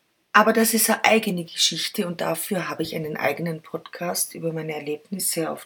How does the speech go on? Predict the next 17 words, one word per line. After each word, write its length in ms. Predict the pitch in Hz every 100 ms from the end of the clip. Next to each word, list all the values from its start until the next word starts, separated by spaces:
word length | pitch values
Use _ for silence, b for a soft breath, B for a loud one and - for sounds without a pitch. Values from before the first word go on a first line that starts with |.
| -
dem, 280 | 156 151 151 - - - -
äh, 560 | - 143 139 135 135 127
Camino 400 | - 156 147 147
de 140 | 139 139
Portugues 840 | 147 139 - 131 151 180 - - B B B B B B _
und 680 | 175 165 160 156 156 156 -
möchte 320 | 160 156 165
diese 380 | - 156 156 147 _ -
zwei 460 | - 143 131 127 B B _
Themen 340 | 165 156 143
jetzt 320 | 135 123 - - _
nicht 380 | 170 190 208 -
vermixen. 720 | 175 147 165 - - 233 220 - B B B B B B B _
Ähm, 420 | 170 165 165 165 -
Fakt 520 | - 170 - - -
ist, 480 | 208 208 208 - -
nach 680 | 196 175 156 170 202 -